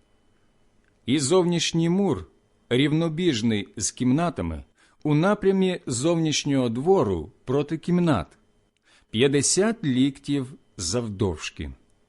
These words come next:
Бо довжина кімнат зовнішнього двору була п'ятдесят ліктів, і перед храмом сто ліктів.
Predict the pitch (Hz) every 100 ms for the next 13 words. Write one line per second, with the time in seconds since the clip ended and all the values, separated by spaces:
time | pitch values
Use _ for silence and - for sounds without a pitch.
0 | _ _ _ _ _ 87 120 127 156 139
1 | 170 170 - 156 170 175 147 - - 113
2 | 110 160 147 127 - 123 113 143 196 123
3 | 80 - _ _ - 101 143 208 208 190
4 | 190 - 175 175 151 120 107 - 101 85
5 | - _ _ 170 190 214 214 220 - 160
6 | 147 127 120 110 107 - _ _ - -
7 | - 135 175 131 104 - - 78